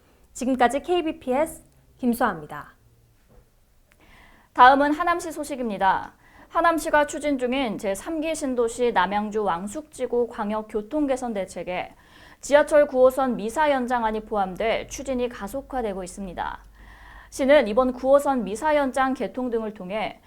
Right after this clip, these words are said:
Speaker 2: 미사 강변도시 주민들의 광역 교통 문제를 해결할 것을 전망하고 있습니다.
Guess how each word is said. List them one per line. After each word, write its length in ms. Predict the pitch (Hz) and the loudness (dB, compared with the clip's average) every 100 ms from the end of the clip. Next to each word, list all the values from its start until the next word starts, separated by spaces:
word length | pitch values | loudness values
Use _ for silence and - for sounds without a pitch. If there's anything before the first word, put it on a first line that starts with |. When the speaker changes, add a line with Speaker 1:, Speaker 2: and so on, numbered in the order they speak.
| - - | -20 -14
Speaker 2:
미사 360 | - 220 240 269 | -6 -2 4 4
강변도시 680 | 277 220 233 277 269 262 254 | 4 -2 0 0 -2 -4 -6
주민들의 640 | 226 226 208 220 233 147 | -4 -4 -4 -2 -2 -2
광역 380 | - 214 220 220 | -4 -6 -4 -6
교통 340 | 247 220 302 285 | -6 -6 -4 -4
문제를 460 | 254 233 202 240 | -2 -2 -2 -2
해결할 440 | 277 302 294 254 240 | -4 -6 -4 -4 -4
것을 360 | 190 233 247 | -6 -4 -6
전망하고 560 | 262 220 208 226 202 190 | -4 -4 -4 -2 -4 -6
있습니다. 580 | 180 208 175 160 - | -10 -12 -8 -6 -6